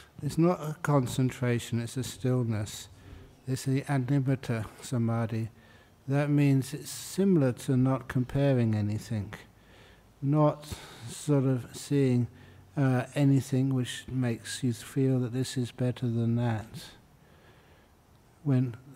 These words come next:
how do we compare anything? We look for signs. And we've been brainwashed, basically,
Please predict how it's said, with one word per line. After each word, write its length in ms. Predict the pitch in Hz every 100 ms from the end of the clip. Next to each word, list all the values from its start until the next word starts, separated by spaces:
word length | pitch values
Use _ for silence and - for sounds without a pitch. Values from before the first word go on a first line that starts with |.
| - 151 139 -
how 200 | - 185
do 160 | 165 156
we 120 | 151
compare 520 | - 143 - 151 147
anything? 520 | 117 110 - 107 107 - - - - -
We 100 | 135
look 280 | 139 151 151
for 160 | - 117
signs. 840 | - 113 104 98 104 98 - - - - - - - - - - 131
And 180 | 131
we've 220 | 139 143 127
been 440 | 143 139 139 123 - - 135 -
brainwashed, 680 | 139 147 175 147 110 110 -
basically, 800 | 117 110 - 107 - 113 117